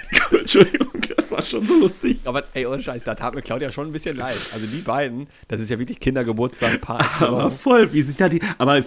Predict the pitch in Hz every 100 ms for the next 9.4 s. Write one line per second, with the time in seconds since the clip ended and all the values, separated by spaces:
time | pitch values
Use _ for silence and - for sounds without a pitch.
0 | - 127 143 117 131 123 139 - 185 123
1 | 123 123 98 104 127 165 - 151 147 135
2 | 127 113 160 - 107 120 - 123 - 117
3 | 123 131 - 110 - 147 110 - 117 110
4 | 131 - 208 - 92 87 113 104 107 104
5 | - 98 101 - 135 - 226 117 98 90
6 | 92 92 160 139 120 - 110 110 160 117
7 | 110 165 226 - 104 123 - 120 135 -
8 | 247 214 147 110 - - 131 - - -
9 | - - -